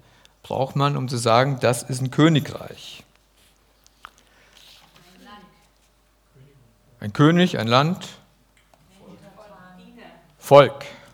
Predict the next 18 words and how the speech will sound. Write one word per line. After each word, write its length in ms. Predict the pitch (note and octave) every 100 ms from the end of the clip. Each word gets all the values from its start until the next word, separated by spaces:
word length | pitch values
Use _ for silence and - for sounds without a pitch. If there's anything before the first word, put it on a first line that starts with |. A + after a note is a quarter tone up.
| _ _ _ _ _ _ _ _ _ -
Oh, 180 | - - _
fast 280 | - - A#2+
schon 140 | - B2+
alles, 300 | A2+ F2 -
gell? 180 | A2 - - _ _ _ _ _ _ _
Man 120 | - F#2+
braucht 160 | G#2
einen 80 | G#2+
König, 520 | C3 C#3+ G3 G3+ -
man 140 | - G2+
braucht 200 | G2 G2+
ein 40 |
Land 300 | G#2+ D#3 -
und 100 | -
man 100 | F#2+
braucht 180 | - G2+
ein 80 | B2
Volk. 360 | D#3 - -